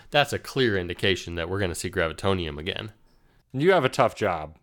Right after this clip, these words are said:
Speaker 2: of balancing that line of what you can talk about and what you don't wanna talk about. So
Speaker 1: Yeah. I'm very happy to, like, get your impressions of, of, I'm very happy with your overall impression of the show too, and you've picked up on a lot of, a lot of great things.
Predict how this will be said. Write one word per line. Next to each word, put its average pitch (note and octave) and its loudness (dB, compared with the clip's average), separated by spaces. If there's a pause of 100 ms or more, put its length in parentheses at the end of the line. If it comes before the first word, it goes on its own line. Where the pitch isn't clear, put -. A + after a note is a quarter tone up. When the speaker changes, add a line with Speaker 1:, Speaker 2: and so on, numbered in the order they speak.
Speaker 2:
of F#2 -2
balancing G2 0
that F2+ -2
line F2 0
of F2 -4
what F#2 -2
you F2+ -6
can F#2 -10
talk F2 -2
about E2+ -2
and F2 -8
what E2+ -2
you F#2 -10
don't E2+ -4
wanna E2+ -8
talk E2 -8
about. D#2 -10
So D#2+ -6 (480)
Speaker 1:
Yeah. G2+ -8 (500)
I'm G#2+ 0
very C#3 8
happy A#2 2
to, G#2 0
like, F2+ -2
get G2+ 0
your G2+ 0
impressions F#2 -2 (100)
of, F#2 -4
of, A2+ -8 (420)
I'm A#2+ 2
very C#3 6
happy A#2+ 2
with G2 -2
your G#2+ 2
overall G#2+ 6
impression A2+ 0
of G2 -2
the F#2+ -2
show F#2 0
too, A2 0
and G2 -2
you've G#2+ -2
picked B2 -4
up G#2+ -4
on F2+ -2
a F2 -6
lot F#2 2
of, F2+ -6 (340)
a F#2 -10
lot F#2+ 2
of F#2 -6
great F#2 -2
things. F2 -6